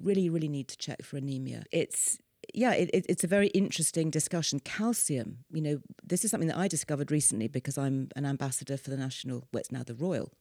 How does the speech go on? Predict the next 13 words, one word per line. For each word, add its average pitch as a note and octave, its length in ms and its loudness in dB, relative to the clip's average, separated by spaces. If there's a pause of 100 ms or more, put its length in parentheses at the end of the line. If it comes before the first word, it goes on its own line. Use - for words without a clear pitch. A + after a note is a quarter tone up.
Osteoporosis - 600 -10
Society. - 600 -10 (100)
And E3+ 380 2 (100)
we G3 320 2
bank D#3+ 500 2
as D#3+ 140 0
women, D#3 400 2
we D#3+ 160 2
bank D#3 320 -4
calcium D3+ 480 -2
in C#3+ 100 -2
our C#3 120 -4
bones B2 600 -6